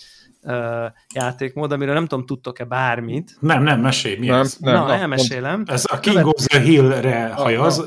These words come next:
Speaker 3: hú-, húzd ki a méregfogát az érveimnek,
Speaker 1: Követ-,
Speaker 3: és
Speaker 1: köve-, következő
Speaker 3: győzd
Speaker 1: a
Speaker 3: meg.
Speaker 1: szitu. Van, ha jól emlékszem, talán tíz darab csapat, alapból kettő fős mindegyik csapat,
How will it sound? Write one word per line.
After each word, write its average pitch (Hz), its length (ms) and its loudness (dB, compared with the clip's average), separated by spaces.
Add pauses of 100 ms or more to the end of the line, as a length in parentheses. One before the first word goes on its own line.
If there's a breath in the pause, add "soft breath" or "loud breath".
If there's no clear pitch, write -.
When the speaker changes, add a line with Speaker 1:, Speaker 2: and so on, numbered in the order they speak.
Speaker 3:
hú-, 156 200 -2
húzd 196 260 2
ki 170 80 -2
a 156 40 4
méregfogát 147 720 0
az 131 120 -2
érveimnek, 123 680 0
Speaker 1:
Követ-, 202 260 2
Speaker 3:
és - 100 -12
Speaker 1:
köve-, 180 340 2
következő 147 640 0
Speaker 3:
győzd 135 240 4
Speaker 1:
a 127 40 0
Speaker 3:
meg. 104 260 -2
Speaker 1:
szitu. 147 520 -8 (280)
Van, 180 540 0 (100)
ha 139 80 -8
jól 165 320 -2
emlékszem, 139 600 -8
talán 127 480 -4 (580)
tíz 143 300 -8
darab 120 440 -6
csapat, 180 540 -6 (540 soft breath)
alapból 151 440 2
kettő - 480 -2
fős 127 320 -6
mindegyik 127 480 -8
csapat, 196 480 -2